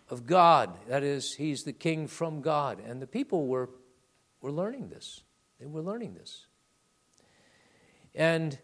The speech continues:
they were learning that he is God in his power here, but God also in his mercy. And I believe that's one of the reasons why there's this detailed,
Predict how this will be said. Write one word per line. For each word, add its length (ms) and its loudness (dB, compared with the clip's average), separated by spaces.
they 100 0
were 120 0
learning 540 2
that 360 4
he 220 4
is 240 0
God 360 6
in 100 0
his 140 -2
power 460 4
here, 340 4
but 340 -2
God 260 6
also 540 6
in 100 0
his 240 -6
mercy. 640 2
And 160 -6
I 100 -20
believe 320 0
that's 560 2
one 160 -4
of 80 -2
the 100 -2
reasons 600 0
why 340 0
there's 320 -2
this 220 -4
detailed, 720 0